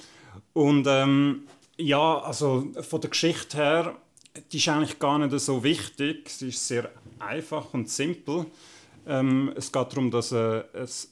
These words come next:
Sängerin entführt wird und dann wird der Ex von ihr angeheuert, um sie wieder zu retten und zu befreien aus den Fängen von dem, äh, Bösewicht, der eben von Willem Dafoe gespielt wird.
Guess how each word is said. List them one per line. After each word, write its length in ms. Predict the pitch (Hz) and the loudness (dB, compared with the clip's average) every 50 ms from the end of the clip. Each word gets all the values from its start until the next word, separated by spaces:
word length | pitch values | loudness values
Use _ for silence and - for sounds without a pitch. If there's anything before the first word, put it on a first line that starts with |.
| _ _ _ | _ _ _
Sängerin 760 | - - - - 139 117 120 143 151 143 139 139 139 143 143 - | -10 -8 -6 -2 -2 -2 0 0 0 0 0 0 0 0 0 -2
entführt 640 | - 135 131 135 - - 135 135 147 139 - - 120 | -2 -4 -6 -6 -6 -8 -6 -6 -6 -6 -8 -8 -8
wird 400 | 127 131 135 139 - - - 151 | -6 -4 -4 -4 -6 -8 -12 -14
und 360 | - - 135 120 120 117 - | -10 -8 -6 -6 -6 -6 -4
dann 220 | 123 117 120 113 107 | -4 -4 -4 -4 -2
wird 300 | 117 117 113 - - 123 | -4 -4 -4 -4 -4 -4
der 260 | 120 113 - - - | -4 -4 -4 -6 -8
Ex 280 | 143 139 - - - - | -8 -6 -4 -4 -4 -4
von 200 | - 143 131 - | -4 -6 -8 -6
ihr 400 | 135 127 127 127 131 123 123 - - - - - | -6 -6 -4 -4 -4 -4 -6 -8 -12 -14 -8 -6
angeheuert, 760 | 127 120 120 117 - - - 117 113 113 113 117 113 - - | -4 -4 -4 -6 -10 -8 -6 -4 -4 -4 -4 -6 -8 -10 -12
um 220 | 127 123 113 107 | -10 -10 -8 -8
sie 240 | - - 110 104 107 | -8 -10 -10 -10 -12
wieder 260 | 110 107 - 117 - | -12 -12 -12 -14 -12
zu 180 | - - - 120 | -12 -10 -8 -8
retten 480 | 117 113 - _ - 120 117 113 - - _ _ _ _ _ _ | -10 -10 -12 _ -12 -10 -10 -10 -12 -16 _ _ _ _ _ _
und 360 | - 117 113 113 110 107 - - - - | -12 -10 -8 -8 -10 -10 -14 -18 -16 -14
zu 120 | - - | -14 -12
befreien 640 | - 117 110 - - 113 107 110 110 110 113 113 117 - | -10 -12 -12 -10 -10 -10 -10 -8 -8 -10 -10 -10 -12 -12
aus 180 | 131 117 - - | -14 -16 -12 -12
den 100 | 123 117 | -14 -12
Fängen 380 | - - 110 113 113 113 110 | -12 -12 -10 -10 -10 -10 -12
von 200 | - - - 107 - - | -12 -14 -16 -16 -16 -14
dem, 320 | 113 110 107 110 110 104 - _ _ _ _ _ _ _ _ _ _ _ _ | -12 -12 -12 -12 -14 -16 -20 _ _ _ _ _ _ _ _ _ _ _ _
äh, 240 | 120 113 107 107 113 - | -10 -10 -8 -10 -10 -14
Bösewicht, 880 | - 113 101 123 131 143 - - 151 123 131 131 123 - - - - 123 | -14 -8 -4 -2 0 0 0 0 0 2 2 0 0 -2 -6 -10 -6 -2
der 120 | 117 110 | -2 -2
eben 120 | 110 110 | -2 -4
von 380 | 110 - - 117 110 110 110 107 | -8 -8 -6 -6 -4 -4 -4 -4
Willem 260 | 110 110 110 107 104 95 | -4 -4 -4 -6 -6 -8
Dafoe 400 | 113 - - 117 113 131 131 127 | -10 -8 -6 -6 -6 -6 -6 -8
gespielt 480 | - - - - 123 120 120 - - - | -12 -14 -12 -10 -8 -8 -8 -8 -8 -6
wird. 340 | 120 123 123 - - - | -6 -6 -6 -8 -12 -20